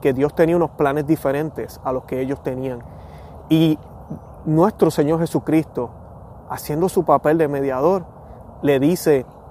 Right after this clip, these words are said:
a, a Dios Padre: "Perdónalos porque no saben lo que hacen". Eh, y, y en un sentido era cierto, ellos no sabían lo que estaban haciendo.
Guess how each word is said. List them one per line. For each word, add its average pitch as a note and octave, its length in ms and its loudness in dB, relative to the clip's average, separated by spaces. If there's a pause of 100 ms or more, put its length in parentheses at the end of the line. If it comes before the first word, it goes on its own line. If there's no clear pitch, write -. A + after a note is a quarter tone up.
(760)
a, C3+ 400 4
a C#3+ 140 2
Dios D#3+ 200 4
Padre: D3+ 520 4
"Perdónalos D3+ 880 2
porque C#3 260 -4
no C#3 140 -6
saben D3+ 360 0
lo C3+ 140 -2
que B2 160 -8
hacen". A#2+ 360 -10 (640)
Eh, C#3 420 4 (180)
y, D#3 180 0 (120)
y E3 140 4
en D#3 100 4
un G#3 100 4
sentido E3 720 4 (240)
era C#3+ 320 2
cierto, F3 520 2
ellos C#3 160 -4
no E3 180 -2
sabían D#3 460 0
lo C3+ 100 -2
que - 80 -10
estaban C#3 360 0
haciendo. C#3 540 -2